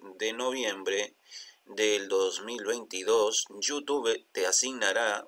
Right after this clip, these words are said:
uno automático, automáticamente.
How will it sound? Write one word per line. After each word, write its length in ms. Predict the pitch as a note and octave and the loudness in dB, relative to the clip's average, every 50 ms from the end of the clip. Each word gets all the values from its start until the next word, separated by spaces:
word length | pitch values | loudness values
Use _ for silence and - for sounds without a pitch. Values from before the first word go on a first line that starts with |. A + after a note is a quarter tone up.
| _ | _
uno 420 | - A#2+ C3+ C#3 A#2 G#2+ G#2+ G#2 - - | -6 -4 -4 -2 0 0 0 0 0 0
automático, 1000 | F#2+ F#2+ F2+ - - F#2+ G#2 A#2 A#2+ - - - F#2+ _ - - F2 E2+ - _ _ _ _ _ - | 0 0 0 0 -6 -6 -4 -4 -4 -4 -6 -10 -16 _ -6 -4 -4 -4 -4 _ _ _ _ _ -4
automáticamente. 1300 | G2 G2 G2 G2 - G2 F#2+ G#2 A2+ A2+ - C3 - - C3+ A#2 G2+ F2+ F2 D#2+ - - - - _ | -2 -2 -2 -2 -4 -6 -4 -4 -4 -4 -6 -8 -2 0 0 0 0 -2 -6 -6 -10 -18 -20 -20 _